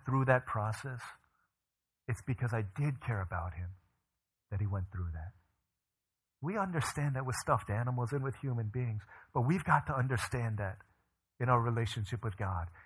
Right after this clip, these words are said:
It's not because he doesn't care. It's not because he's left us. It's because, precisely because you do matter to God, that he puts you through the fire. Why? Why does he do that? The last thing that we see,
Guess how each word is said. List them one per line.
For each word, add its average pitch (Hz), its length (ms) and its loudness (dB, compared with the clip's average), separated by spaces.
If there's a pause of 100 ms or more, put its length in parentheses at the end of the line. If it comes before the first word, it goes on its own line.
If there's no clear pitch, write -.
It's 135 200 -2
not 135 200 4
because 139 240 0
he 120 80 2
doesn't 98 320 0
care. 71 300 -8 (720)
It's 131 160 4
not 143 200 6
because 147 300 2
he's 101 180 0
left 98 360 -2
us. 87 180 -10 (880)
It's 123 240 0
because, 160 760 2
precisely 160 680 0
because 156 540 -4
you 160 100 0 (180)
do 285 200 8
matter 233 380 10
to 185 80 2
God, 143 380 8 (600)
that 123 100 4
he 123 120 2
puts - 240 0
you 127 160 4
through 120 140 0
the 101 200 -2
fire. 85 260 -4
Why? 123 420 4 (160)
Why 120 200 -2
does 160 120 -6
he 156 80 -2
do 131 160 0
that? 110 160 8 (220)
The 117 80 -2
last 139 320 2
thing 156 140 0
that 131 100 2
we 120 100 0
see, 98 320 -2